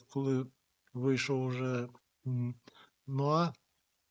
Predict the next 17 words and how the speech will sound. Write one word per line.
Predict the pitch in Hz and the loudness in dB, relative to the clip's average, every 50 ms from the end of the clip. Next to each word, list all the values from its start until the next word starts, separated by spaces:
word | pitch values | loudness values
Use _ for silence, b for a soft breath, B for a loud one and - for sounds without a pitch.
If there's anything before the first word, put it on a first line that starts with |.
| _ _ _ _ _ _ _ _ _ _ _ _ - | _ _ _ _ _ _ _ _ _ _ _ _ -16
Ви | 117 113 127 | -10 -6 -6
ж | 131 120 | -2 2
бачили, | 131 131 123 - 135 123 123 | 2 2 2 2 0 0 0
упав | 123 123 120 - 143 139 131 | 0 -2 0 2 4 4 4
Микітишин, | 120 123 127 - 139 - - 165 156 - 135 127 120 | 4 0 -2 -4 -4 -2 0 2 2 2 0 -2 -2
десь | 120 127 117 - - - | 0 -2 -2 -2 -4 -4
він | 127 131 123 | -2 -2 -2
зробив | 110 127 131 131 123 143 139 127 127 127 - - | 0 0 0 4 6 6 6 4 4 0 -8 -14
спочатку | - - - 135 - 147 135 120 - - 127 | -12 -8 -6 -2 0 2 2 0 0 -6 -6
першого | - 143 135 120 - - 127 123 | -4 -4 -4 -4 -4 -6 -6 -4
тайма, | - 143 143 139 131 127 123 | -2 0 0 0 0 -2 -2
там | 127 120 113 | -4 -4 -4
за | 107 120 | -4 -4
п'ятнадцять | 117 127 107 131 131 127 120 - 117 - | -6 -6 -4 -2 -2 -2 -4 -4 -8 -6
хвилин | - 135 131 135 127 120 | -4 0 0 0 0 0
три-чотири | - 123 135 123 - - 117 - 135 131 120 123 | 0 0 0 0 0 -2 -4 -2 -2 -2 0 -2
таких | - 120 - - 120 110 - | -4 -6 -6 -6 -6 -6 -6